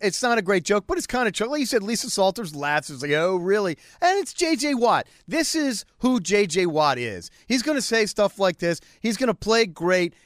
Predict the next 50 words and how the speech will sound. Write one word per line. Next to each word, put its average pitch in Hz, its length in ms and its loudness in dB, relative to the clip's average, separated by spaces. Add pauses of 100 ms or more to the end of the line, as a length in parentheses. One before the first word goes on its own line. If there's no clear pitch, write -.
He's, 214 340 -2
he's 202 240 -6
just 226 180 -8
one 202 200 0
of 180 60 0
those 165 180 -2
guys. 101 480 -4 (400)
And 220 280 2
if 202 100 -2
you're 226 140 -6
Andy 277 280 2
Dalton 180 500 2
and 147 200 -4
you 170 160 -6
lose 240 380 2
that 190 240 2
game, 160 260 -2
what 165 160 -6
you 151 60 -12
say 175 260 0
is, 156 120 -4
"You 165 80 -4
know 180 120 0
what? 180 300 -2 (580)
Not 120 200 -6
much 151 180 0
we 160 80 -4
can 143 140 -12
say. 107 380 -6
We 135 120 -4
didn't 147 160 -2
play 156 160 0
as 139 120 -2
well 156 160 0
as 151 80 -4
we 143 80 -6
should 151 200 -4
have 147 120 0
tonight. 147 340 -4 (360)
Hats 135 320 -2
off 143 200 0
to - 60 -16
the 127 100 -10
Texans. 123 500 -6
Move 123 200 -6
on 123 160 -4
to 113 40 -6
the 107 100 -10
next 101 260 -10
game." 92 300 -12